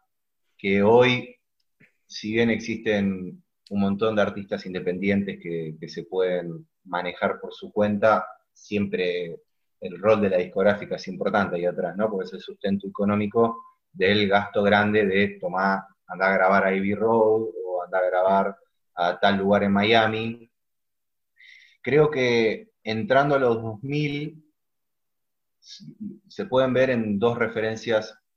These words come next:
nacionales muy populares. Primero en, en Gustavo Cerati, en realidad en el noventa y nueve,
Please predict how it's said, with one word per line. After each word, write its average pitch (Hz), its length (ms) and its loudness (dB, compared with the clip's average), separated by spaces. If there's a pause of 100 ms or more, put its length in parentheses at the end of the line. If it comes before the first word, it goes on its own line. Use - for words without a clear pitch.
nacionales 101 720 -2 (180)
muy 104 320 -4
populares. 92 720 -6 (500)
Primero 117 300 2
en, 156 120 4 (180)
en 101 280 -2
Gustavo 113 360 0
Cerati, 139 640 0 (360)
en 101 120 -6
realidad 110 360 4
en 117 80 0
el 104 80 -2
noventa 104 300 0
y 107 60 -2
nueve, 123 580 0